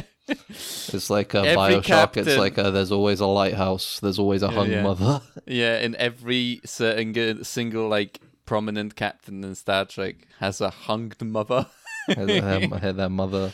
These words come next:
Speaker 1: hung herself.
Speaker 2: It's a constant, you know. The, the
Speaker 1: Yeah.
Speaker 2: temporal wars really fight to hang, hang those mothers, you know,
Speaker 1: That
Speaker 2: to keep
Speaker 1: brings
Speaker 2: that
Speaker 1: the
Speaker 2: ca- <laughs>
Speaker 1: beg-,
Speaker 2: they
Speaker 1: it begs the question of, like, begs the question of, like, are Starfleet breeding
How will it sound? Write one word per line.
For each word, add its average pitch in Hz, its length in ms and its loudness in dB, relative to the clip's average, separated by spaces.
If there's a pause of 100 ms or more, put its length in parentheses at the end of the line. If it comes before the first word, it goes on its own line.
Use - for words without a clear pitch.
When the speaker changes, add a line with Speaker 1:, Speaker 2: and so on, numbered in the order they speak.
(140)
Speaker 1:
hung 98 380 -4
herself. 98 540 -8
Speaker 2:
It's - 280 -12
a 104 80 0
constant, 101 640 -6
you 101 100 -8
know. 98 240 -2
The, 98 300 2
the 98 180 0
Speaker 1:
Yeah. 98 60 0 (120)
Speaker 2:
temporal 131 440 -2
wars 110 600 0
really 113 560 0
fight 113 540 -2
to 202 100 -6
hang, 117 300 -4
hang 117 320 -4
those 104 240 -2
mothers, 107 460 -2
you 120 80 -2
know, 110 160 0
Speaker 1:
That 113 80 2
Speaker 2:
to 117 80 6
keep 95 140 -6
Speaker 1:
brings 123 280 2
Speaker 2:
that - 0 -
Speaker 1:
the 117 420 2
Speaker 2:
ca- 220 80 -2
<laughs> - 0 -
Speaker 1:
beg-, 220 220 2
Speaker 2:
they 175 140 4
Speaker 1:
it 160 100 2
begs - 240 0
the 110 140 2
question 110 560 2
of, 95 120 0
like, 98 440 2 (560)
begs 107 200 0
the 95 60 -10
question 120 380 0
of, 98 100 0
like, 98 300 0
are 98 180 4
Starfleet 98 720 0
breeding 95 880 -2